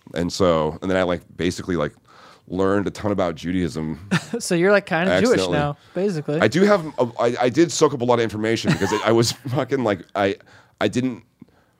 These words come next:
Speaker 1: it wasn't like, if I was, if I was, if I went to a Catholic rehab, I would've been like, "Fuck this. I don't like this." You know, like, I don't wanna, I don't wanna,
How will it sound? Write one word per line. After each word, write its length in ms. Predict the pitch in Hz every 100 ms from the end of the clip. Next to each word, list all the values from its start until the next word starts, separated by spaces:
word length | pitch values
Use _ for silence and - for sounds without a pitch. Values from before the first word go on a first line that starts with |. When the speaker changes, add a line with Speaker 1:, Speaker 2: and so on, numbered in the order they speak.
| _ _ _ _ _ _
Speaker 1:
it 100 | 127
wasn't 320 | 139 196 196 160
like, 260 | 147 -
if 80 | 120
I 60 | 151
was, 180 | 175
if 180 | 139 120
I 60 | 147
was, 140 | 160
if 180 | 139 120
I 40 |
went 120 | 170 196
to 100 | 151
a 40 |
Catholic 440 | - 120 117 135
rehab, 540 | 135 143 156 156 151 143 -
I 20 |
would've 120 | 123
been 100 | 117
like, 140 | 98 - _
"Fuck 240 | 190 -
this. 400 | 92 - - - - _ _
I 60 | -
don't 80 | 151
like 220 | 135 135
this." 320 | 95 73 -
You 100 | -
know, 140 | 113 117
like, 160 | 104 95 -
I 60 | 131
don't 100 | 156
wanna, 200 | 143 120
I 80 | 139
don't 100 | 156
wanna, 300 | 135 98